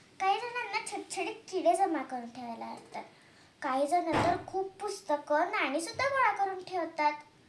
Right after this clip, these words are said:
पण तुम्हाला माहिती आहे का, आमच्या धुनूला काय गोळा करायला आवडतं? धुनूला शब्द गोळा करायला आवडतात.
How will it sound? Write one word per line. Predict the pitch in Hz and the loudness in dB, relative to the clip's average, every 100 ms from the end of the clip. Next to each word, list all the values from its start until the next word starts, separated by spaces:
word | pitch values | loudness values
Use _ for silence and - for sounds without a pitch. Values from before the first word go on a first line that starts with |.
| - - - - - | -20 -20 -20 -2 2
पण | 359 - | 2 0
तुम्हाला | 392 415 | -2 -2
माहिती | 453 381 277 233 320 | -2 0 -2 -2 -2
आहे | 415 | -2
का, | 427 480 494 508 508 - - | 2 6 6 4 -4 -20 -10
आमच्या | 349 330 330 | -6 -4 -2
धुनूला | 339 330 392 285 277 330 | -4 0 2 2 2 0
काय | - 403 269 220 | 4 6 6 6
गोळा | 285 330 | 4 2
करायला | 349 381 370 370 | 0 0 0 0
आवडतं? | 381 370 359 370 381 392 415 - - - - _ - | 0 0 -2 0 2 4 0 -8 -20 -20 -20 _ -4
धुनूला | 349 302 269 349 | 2 2 4 4
शब्द | 427 494 392 254 | 4 0 -2 0
गोळा | 269 330 415 | 4 8 8
करायला | 440 480 453 427 | 8 4 4 4
आवडतात. | 415 359 330 311 311 | 4 4 0 4 4